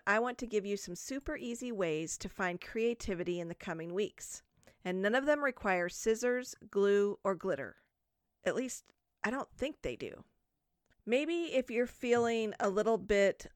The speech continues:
low energy about Christmas as well, this will help us all to find our way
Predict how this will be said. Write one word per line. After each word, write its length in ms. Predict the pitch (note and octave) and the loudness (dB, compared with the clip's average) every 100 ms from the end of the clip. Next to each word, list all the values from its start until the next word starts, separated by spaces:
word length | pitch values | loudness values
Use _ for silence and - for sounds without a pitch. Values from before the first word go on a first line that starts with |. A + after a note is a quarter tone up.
| - | -4
low 380 | G3+ G3+ A3 G#3 | 4 8 8 6
energy 560 | F#3+ G3 F3+ - C3 | 2 0 -2 -4 -2
about 280 | D3 D#3 - | 0 -2 -2
Christmas 480 | - - - F3+ - | -2 -4 -4 -8 -6
as 160 | E3+ | -6
well, 380 | E3 E3+ D3 D#3 _ _ _ - | -4 -2 -2 -4 _ _ _ 0
this 260 | G#3 B3 - | 2 2 0
will 140 | B3 | 0
help 360 | - A3+ G#3+ G3 | 4 6 6 2
us 200 | G3 - | -4 0
all 240 | F#3 F#3+ F#3 | 2 2 0
to 120 | F#3 | -4
find 320 | - F3+ F#3 | -2 -2 0
our 240 | - F3 | 0 0
way 240 | F3+ F#3+ | 2 2